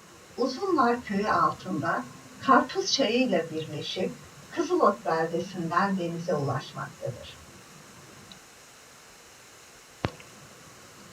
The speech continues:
Biz kanyonun içine inmek için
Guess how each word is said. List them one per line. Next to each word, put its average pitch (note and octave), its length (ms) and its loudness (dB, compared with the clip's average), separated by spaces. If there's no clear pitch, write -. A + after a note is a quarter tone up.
Biz C4 220 2
kanyonun C#4+ 500 6
içine A#3+ 340 2
inmek G#3+ 440 0
için - 480 -6